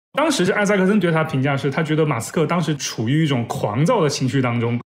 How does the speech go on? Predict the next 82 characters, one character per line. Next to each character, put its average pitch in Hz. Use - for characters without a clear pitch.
所 165
以 165
呢， 160
在 175
这 160
种 160
狂 131
躁 156
情 143
绪 151
之 151
下， 151
他 143
其 160
实 160
会 170
做 170
出 175
一 170
些 165
非 170
常 160
冲 214
动 240
的 160
决 120
定。 226
当 285
然 254
了， 233
就 220
后 226
来 165
在 185
书 208
里 175
面， 120
其 147
实 151
马 113
斯 143
克 147
会 226
把 90
收 226
购 196
推 202
特 196
这 160
件 156
事 170
儿 151
去 147
做 135
后 127
来 110
的 175
合 -
理 185
化， -
但 165
是 160
艾 185
萨 170
克 160
森 185
其 156
实 165
一 202
直 131
觉 113
得 107
他 131
是 147
一 135
个 127
冲 180
动 202
下 127
的 104
决 107
定。 127